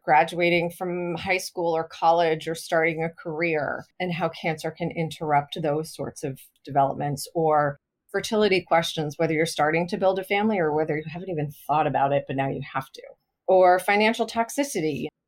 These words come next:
Nobody has a savings account for cancer, and all of a sudden you're thousands of dollars in debt because of this treatment.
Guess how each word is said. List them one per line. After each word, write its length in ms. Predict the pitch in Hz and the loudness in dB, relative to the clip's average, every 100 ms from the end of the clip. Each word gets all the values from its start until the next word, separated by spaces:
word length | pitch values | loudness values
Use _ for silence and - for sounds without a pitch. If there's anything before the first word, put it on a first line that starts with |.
| _ | _
Nobody 280 | 196 190 202 | 0 2 4
has 100 | 196 | 2
a 80 | 170 | 0
savings 420 | 190 185 185 170 | 0 0 0 -2
account 320 | 175 180 170 | -2 0 0
for 100 | 156 | -2
cancer, 460 | 151 208 208 208 160 | -2 -2 0 0 2
and 100 | 147 | 2
all 160 | 156 | 2
of 80 | 156 | 2
a 40 | 165 | 0
sudden 340 | 202 185 170 | 2 2 2
you're 160 | 156 156 | 0 2
thousands 460 | 151 151 151 156 | 4 4 2 -6
of 100 | 147 | 0
dollars 380 | 147 143 143 143 | 2 4 2 -2
in 100 | 147 | 0
debt 180 | 143 135 | 0 0
because 260 | 143 147 131 | -2 -2 -2
of 80 | 127 | -4
this 160 | 139 | -8
treatment. 440 | - 160 131 117 | -6 -6 -4 -8